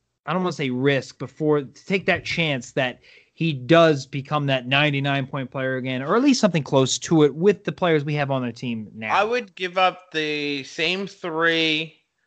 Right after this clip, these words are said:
Speaker 2: not including, um, Konechny.
Speaker 1: Well, I think you gotta
Speaker 2: Patrick
Speaker 1: take out
Speaker 2: goes first.
Speaker 1: You, you, I think we gotta take out Patrick from this equation because we don't have that Winnipeg home fe-, hometown thing.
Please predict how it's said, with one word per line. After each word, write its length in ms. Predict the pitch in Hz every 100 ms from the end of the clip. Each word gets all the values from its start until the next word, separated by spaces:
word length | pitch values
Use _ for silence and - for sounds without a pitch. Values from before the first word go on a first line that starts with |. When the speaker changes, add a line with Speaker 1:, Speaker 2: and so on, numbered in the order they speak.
| _ _ _ -
Speaker 2:
not 280 | 131 147 156
including, 840 | 160 - 160 151 143 139 139 139 -
um, 560 | 127 120 113 107 104 98 _ _ _ _ - - _ _ _ _ _ -
Konechny. 500 | - 139 123 - 90 _ _ _ _ _ -
Speaker 1:
Well, 380 | 180 196 185 - _
I 60 | 160
think 220 | 151 220
you 60 | 226
gotta 220 | 175 208
Speaker 2:
Patrick 240 | 196 202
Speaker 1:
take 20 | 196
out 180 | 185 135 -
Speaker 2:
goes 320 | 175 165 165 - _ _
first. 520 | - 127 98 - _ _ _ _ _
Speaker 1:
You, 120 | 165 175
you, 260 | 160 170
I 80 | 160
think 200 | 160 247
we 80 | 240
gotta 220 | 226 220
take 280 | - 196 185
out 260 | 175 143 -
Patrick 400 | 160 156 - 143
from 120 | 151
this 140 | 139 139
equation 440 | - 139 131 135
because 300 | 127 143 123
we 60 | 127
don't 180 | 139 135
have 180 | 139
that 180 | 135 120
Winnipeg 680 | 117 131 127 - 127 120 120 _ _ _
home 420 | - 151 151 143 139
fe-, 280 | - 143
hometown 880 | 135 147 151 139 143 139 127 127 117
thing. 400 | 117 117 98 95